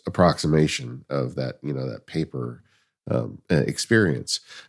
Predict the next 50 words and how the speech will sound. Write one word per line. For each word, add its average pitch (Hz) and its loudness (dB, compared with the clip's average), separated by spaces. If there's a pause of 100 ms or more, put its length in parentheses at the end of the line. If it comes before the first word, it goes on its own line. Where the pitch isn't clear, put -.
(100)
But 120 4
you 127 2
can 120 2
also 117 4
want, 80 2
you 90 4
can 87 2
add 82 4
a, 80 4
under 82 4
the, 80 0
uh, 73 0
control 98 4
center 110 4
on 82 2
your 76 2
iPad 78 0 (100)
or 62 -4
iPhone, 85 2
you 87 4
can 82 2
add 76 2
a - 4
button 85 2 (100)
that - -2
creates 85 2
a 82 4
new 85 6
note. 82 2
So 80 2 (220)
swipe 120 2
down, 87 4
press 87 0
one 82 4
button, 78 0
and 73 -2
then 69 -4
you've 73 -2
got 69 0 (120)
an 71 0
empty 69 -4
page 65 -6
you 64 -14
can 69 -8
write 71 2
on, - -6 (640)
which 135 4
is 143 -6
pretty 147 4
fast. - -2